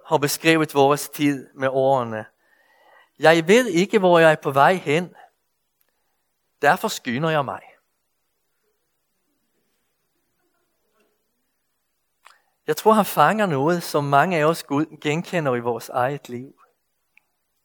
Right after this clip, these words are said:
Det er, som om der er noget, vi skal opnå, før vi dør, for at kunne tale om, at vi har levet et meningsfuldt og rigt liv. Og vi ved ikke helt, hvad det er.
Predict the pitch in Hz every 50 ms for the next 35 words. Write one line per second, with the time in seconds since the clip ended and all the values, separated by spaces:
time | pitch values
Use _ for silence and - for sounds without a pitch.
0 | _ _ _ _ _ _ _ _ _ _ _ _ _ _ _ _ 180 180 196 240
1 | 240 - 240 214 185 165 160 165 175 208 208 180 165 170 190 208 202 190 175 156
2 | - - 165 143 - - 175 175 202 - - - 202 165 - - 170 170 180 180
3 | 165 156 147 139 139 151 156 143 - - - _ _ _ _ _ _ _ - 175
4 | 165 - - 175 160 156 - - 165 160 175 190 190 175 156 147 - - 143 143
5 | 151 143 139 143 151 139 143 139 - 139 - 135 131 135 147 165 160 - - -
6 | 147 131 - - 123 - 135 139 139 143 _ - - 120 120 131 127 123 _ _
7 | _ _ _ _ _ _ _ _ _ _ _ _ _ _ _ _ _ _ _ _
8 | _ _ _ _ _ _ _ _ _ _ _ _ _ _ - 165 151 165 156 185
9 | 190 165 165 180 170 - - 131 147 165 - - 127 120 117 107 - - - -